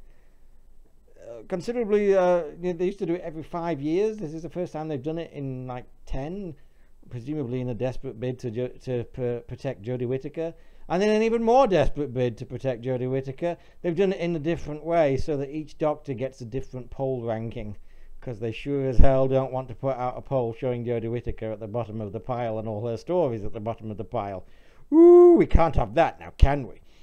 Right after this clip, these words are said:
Anyway, they've done the first six, and I, I, I, I haven't, I, I think I've seen maybe one of them, but I can't remember what it was. And I've found a site that's got all the results, so I'm gonna look at the results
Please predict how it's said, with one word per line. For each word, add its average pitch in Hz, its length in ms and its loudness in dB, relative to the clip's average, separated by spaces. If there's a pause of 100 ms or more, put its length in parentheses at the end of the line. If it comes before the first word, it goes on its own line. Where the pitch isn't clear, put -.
(460)
Anyway, 175 460 4
they've 185 220 2
done 233 240 4
the 202 60 2
first - 600 -2
six, - 600 -2 (540)
and 175 140 2
I, 170 480 2
I, 156 380 -2
I, 143 140 -2
I - 20 0
haven't, 156 320 -2 (340)
I, 151 120 -6
I 143 120 -8
think 139 200 -10
I've 127 160 -6
seen - 500 -8
maybe 127 240 -4
one 127 240 -4
of 131 140 -6
them, 147 160 -6
but 120 100 -10
I 98 80 -12
can't 110 240 -10
remember 110 260 -10
what 110 140 -6
it 107 100 -8
was. 123 460 -2 (1040)
And 139 140 -2
I've 143 220 -2
found 170 340 -2
a 135 40 -4
site 143 300 0
that's 131 160 -10
got 135 220 0
all 131 180 0
the 123 80 -2
results, 139 460 -2
so 143 80 -8
I'm 143 100 -8
gonna 151 160 -6
look 170 240 -4
at 143 140 -8
the 123 80 -8
results 123 720 -4